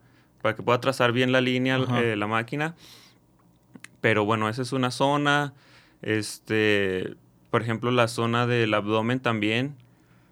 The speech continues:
Speaker 1: también es, es algo costoso, o sea, tienes que estar estirando mucho, mucho, o sea, de hecho, te, se te cansa también, bueno, la mano con la que tatúas y se te cansa la otra por
Speaker 2: De
Speaker 1: estar
Speaker 2: estar
Speaker 1: estirando.
Speaker 2: estirando.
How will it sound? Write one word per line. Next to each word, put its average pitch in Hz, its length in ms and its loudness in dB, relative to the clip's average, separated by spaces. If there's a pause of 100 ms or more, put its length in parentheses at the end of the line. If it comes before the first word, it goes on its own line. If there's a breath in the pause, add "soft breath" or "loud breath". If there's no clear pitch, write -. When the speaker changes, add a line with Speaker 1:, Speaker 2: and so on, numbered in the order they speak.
(100)
Speaker 1:
también 104 400 -2
es, 110 360 -6
es 117 160 -8
algo 110 560 0
costoso, 110 480 -4
o 131 40 -4
sea, 117 180 -4
tienes 107 240 -4
que - 80 -10
estar 117 280 2
estirando 110 460 -2
mucho, 110 360 -6
mucho, 113 260 -6
o - 20 -4
sea, 110 120 -6
de 101 120 0
hecho, 110 440 -4 (640 soft breath)
te, 113 240 -4
se - 160 -8
te 110 140 -8
cansa 107 340 0
también, 107 480 -2 (360)
bueno, 110 220 2
la 107 100 4
mano 107 260 0
con 135 100 0
la 123 100 0
que 120 140 -2
tatúas 120 360 2
y 151 60 -2
se 131 140 -4
te 117 140 -2
cansa 113 300 0
la 117 120 4
otra 117 260 -2
por 117 120 0
Speaker 2:
De 104 40 2
Speaker 1:
estar 110 220 2
Speaker 2:
estar 123 40 4
Speaker 1:
estirando. 120 580 4
Speaker 2:
estirando. 160 280 0